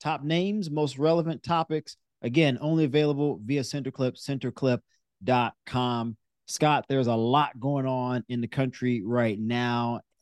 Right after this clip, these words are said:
So many different topics, but I really want to talk about,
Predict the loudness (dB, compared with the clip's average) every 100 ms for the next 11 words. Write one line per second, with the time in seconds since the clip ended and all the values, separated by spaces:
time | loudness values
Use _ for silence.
0 | -10 2 4 6 4 4 2 2 2 0
1 | -4 0 0 2 2 4 4 4 4 0
2 | -4 -4 -4 0 0 -2 -2 0 0 -2